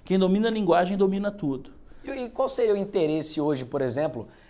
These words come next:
Speaker 2: eh, desse estamento burocrático pra desmoralizar a polícia e causar o caos no Brasil, esse cre-, esse crescimento absurdo da criminalidade?
Speaker 1: Veja, eh, muitas vezes, eh, o dois mil e nove também fala muito disso,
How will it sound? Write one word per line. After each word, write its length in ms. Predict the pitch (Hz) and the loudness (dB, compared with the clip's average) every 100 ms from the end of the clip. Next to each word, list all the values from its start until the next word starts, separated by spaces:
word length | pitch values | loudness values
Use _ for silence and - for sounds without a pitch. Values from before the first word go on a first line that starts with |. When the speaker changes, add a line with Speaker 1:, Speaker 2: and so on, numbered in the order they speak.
| - | -8
Speaker 2:
eh, 400 | 127 123 120 120 | -4 -2 -2 -2
desse 220 | 135 - | -4 -4
estamento 360 | - 135 143 135 | 0 0 0 -2
burocrático 640 | 147 143 147 151 151 180 | 0 0 2 2 0 -2
pra 260 | 190 165 | 4 4
desmoralizar 1500 | 143 143 135 190 233 175 175 165 151 147 135 117 127 117 - - | 4 -2 0 2 2 0 0 4 4 2 0 0 0 -2 -10 -10
a 100 | - | -4
polícia 500 | 160 156 185 240 - | 0 0 0 -2 -2
e 40 | |
causar 260 | 196 175 185 | 0 2 2
o 80 | |
caos 400 | 185 175 165 160 | 2 4 4 4
no 80 | 147 | 0
Brasil, 500 | 143 131 120 160 147 | 0 0 2 -2 -2
esse 140 | 135 - | -4 -6
cre-, 120 | 160 | -10
esse 140 | 123 | -8
crescimento 320 | - 160 170 | -6 -4 -4
absurdo 480 | 190 - - 208 165 | -4 -6 -8 -6 -4
da 100 | 143 | -4
criminalidade? 400 | - 139 139 139 | -4 -6 0 6
Speaker 1:
Veja, 360 | 180 135 127 - | 6 6 2 0
eh, 380 | 139 135 131 110 - - _ - - - | 2 4 4 -2 -8 -20 _ -20 -20 -8
muitas 480 | 160 196 220 202 120 | -2 0 2 0 2
vezes, 560 | 123 151 151 107 95 - - - | 0 2 0 -2 -10 -14 -20 -10
eh, 500 | 120 110 110 107 104 | -4 0 0 0 -2
o 260 | 98 95 - - - | -6 -8 -10 -16 -18
dois 260 | 90 120 | -6 -2
mil 100 | 113 | 0
e 20 | 110 | 0
nove 180 | 117 | 0
também 180 | 117 117 | 0 -4
fala 220 | 117 113 | -2 -2
muito 300 | 107 107 104 | -2 -2 -6
disso, 460 | 92 101 117 - - | -8 -6 -6 -8 -16